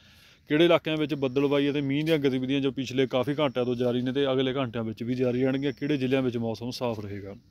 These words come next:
ਸੋ ਪਹਿਲਾਂ ਉਹਨਾਂ ਇਲਾਕਿਆਂ ਦੀ ਗੱਲ ਕਰੀਏ ਜਿਨ੍ਹਾਂ ਵਿੱਚ ਦੇਰ ਸ਼ਾਮ ਦੇ ਪਹਿਲੇ ਘੰਟੇ ਜਾਂ ਰਾਤ ਦੇ ਲਗਭਗ ਦਸ ਗਿਆਰਾਂ ਵਜੇ ਤੱਕ ਮੌਸਮ ਸਾਫ਼ ਰਹਿਣ ਦੇ ਆਸਾਰ ਨੇ। ਇਹਦੇ ਵਿੱਚ ਮੇਨ ਤੌਰ 'ਤੇ ਪੰਜਾਬ ਦਾ ਦੱਖਣ ਪੱਛਮੀ ਕੁਝ ਹਿੱਸਾ ਹੋਵੇਗਾ, ਜਿਹਦੇ ਵਿੱਚ ਫਾਜ਼ਿਲਕਾ, ਫਰੀਦਕੋਟ, ਕੁਝ ਭਾਗ ਮੁਕਤਸਰ ਸਾਹਿਬ ਦੇ, ਮਾਨਸੇ, ਬਠਿੰਡੇ ਦੇ ਭਾਗ ਹੋ ਗਏ, ਸੰਗਰੂਰ ਦੇ ਇਲਾਕੇ।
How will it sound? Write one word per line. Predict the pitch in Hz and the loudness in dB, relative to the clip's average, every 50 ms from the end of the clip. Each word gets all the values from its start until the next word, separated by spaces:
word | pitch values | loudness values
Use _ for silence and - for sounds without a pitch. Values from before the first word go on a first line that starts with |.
| _ _ _ _ - - - - - - - - - _ | _ _ _ _ -20 -20 -20 -20 -20 -20 -20 -20 -20 _
ਸੋ | - 135 | -2 4
ਪਹਿਲਾਂ | 120 135 139 160 175 | 8 8 8 8 8
ਉਹਨਾਂ | 175 175 185 190 | 6 6 4 4
ਇਲਾਕਿਆਂ | 185 180 170 - 180 | 4 4 2 2 -2
ਦੀ | 175 180 | -2 2
ਗੱਲ | 180 175 170 170 | 4 4 4 4
ਕਰੀਏ | 170 170 170 | 4 2 2
ਜਿਨ੍ਹਾਂ | 156 151 151 160 165 165 | 0 0 -2 -2 -2 0
ਵਿੱਚ | 160 151 - - | 0 -2 -2 -4
ਦੇਰ | 156 139 139 143 139 | -2 0 2 0 0
ਸ਼ਾਮ | 120 - 143 143 143 | 0 0 -2 -2 0
ਦੇ | 143 147 | -2 -2
ਪਹਿਲੇ | 131 135 135 143 156 | 0 0 0 0 0
ਘੰਟੇ | 147 160 147 131 120 135 | 0 0 -2 0 0 0
ਜਾਂ | 131 131 127 | 0 2 2
ਰਾਤ | 127 123 123 120 131 | 2 2 2 0 0
ਦੇ | 127 131 | -2 0
ਲਗਭਗ | 127 127 123 120 120 127 123 123 | 0 2 0 0 0 0 -2 0
ਦਸ | 120 123 120 117 | 0 0 0 2
ਗਿਆਰਾਂ | 120 127 123 123 123 | 2 2 2 2 2
ਵਜੇ | 123 123 | 0 0
ਤੱਕ | 120 120 113 | -2 -2 -4
ਮੌਸਮ | 123 120 117 113 113 - 127 123 | -2 -2 -2 -2 -2 -4 -6 -8
ਸਾਫ਼ | 113 - 117 117 110 101 | -6 -6 -6 -6 -6 -4
ਰਹਿਣ | - 123 117 120 123 | -2 -2 -2 0 0
ਦੇ | 127 | 0
ਆਸਾਰ | 127 120 123 120 123 | 0 2 2 2 2
ਨੇ। | 127 | 4
ਇਹਦੇ | 131 131 139 | 2 4 2
ਵਿੱਚ | 135 131 139 | 2 2 0
ਮੇਨ | 131 127 123 123 127 | 0 2 0 0 0
ਤੌਰ | 120 131 127 123 | 0 0 -2 0
'ਤੇ | 117 131 | 0 -2
ਪੰਜਾਬ | 120 127 127 120 123 123 120 120 123 | -4 -2 -2 0 2 2 2 2 2
ਦਾ | 127 120 | 0 0
ਦੱਖਣ | 117 120 - - - 135 | 0 -2 -2 -2 -8 -8
ਪੱਛਮੀ | 123 - 131 - - 127 123 | -6 -6 -8 -6 -4 -4 -2
ਕੁਝ | 120 123 123 | -2 0 -2
ਹਿੱਸਾ | 123 117 110 - - 120 | -2 -2 -4 -6 -6 -4
ਹੋਵੇਗਾ, | 117 113 113 127 131 135 147 156 - - - - - - - - - _ - | -4 0 2 2 4 4 2 2 0 -8 -18 -20 -20 -20 -20 -20 -20 _ 0
ਜਿਹਦੇ | 127 127 143 | 2 4 6
ਵਿੱਚ | 139 143 135 131 | 4 4 2 0
ਫਾਜ਼ਿਲਕਾ, | - 131 127 127 123 131 135 131 147 143 | -2 0 2 2 2 2 0 2 2 2
ਫਰੀਦਕੋਟ, | 135 120 127 131 131 131 120 - 139 135 131 | 2 2 0 -2 -2 -2 -2 -2 -2 -2 -2
ਕੁਝ | 135 127 131 127 | -2 -2 -2 -4
ਭਾਗ | 123 - 135 127 117 | -2 0 0 0 0
ਮੁਕਤਸਰ | 117 120 120 - - - 131 120 | 0 -2 -4 -4 -4 -6 -6 -4
ਸਾਹਿਬ | - 127 127 127 | 0 0 0 2
ਦੇ, | 127 135 131 | 2 2 2
ਮਾਨਸੇ, | 127 123 120 120 120 - 127 | 2 2 0 0 -2 -2 -2
ਬਠਿੰਡੇ | 120 120 117 120 117 117 120 123 | -2 -2 -2 -2 -2 0 0 2
ਦੇ | 123 123 | 2 0
ਭਾਗ | 120 - 139 131 123 | 0 0 -2 0 0
ਹੋ | 120 120 | 0 2
ਗਏ, | 120 127 | 0 0
ਸੰਗਰੂਰ | 117 120 117 113 117 117 117 120 120 | 0 0 -4 -2 -2 0 0 0 0
ਦੇ | 120 123 | 0 0
ਇਲਾਕੇ। | 120 123 120 - - 135 147 | 2 0 0 -2 -4 -6 -6